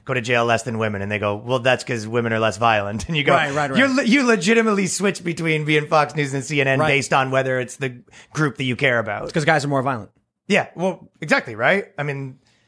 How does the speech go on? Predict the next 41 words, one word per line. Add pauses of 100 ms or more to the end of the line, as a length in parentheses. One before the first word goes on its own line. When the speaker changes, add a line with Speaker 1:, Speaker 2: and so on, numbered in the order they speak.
Speaker 1:
and
you
go,
obviously
a
lot
of
these
things
are
a
mix
of,
they're
all
multivariable
things, (300)
but
nuance
is (240)
difficult
and
takes
a
lot
of
energy,
and
Speaker 2:
Oh,
Speaker 1:
it's
Speaker 2:
it's
Speaker 1:
not
Speaker 2:
banned,
Speaker 1:
very
Speaker 2:
too.
Speaker 1:
good
for
activism.
Speaker 2:
It's
not
allowed.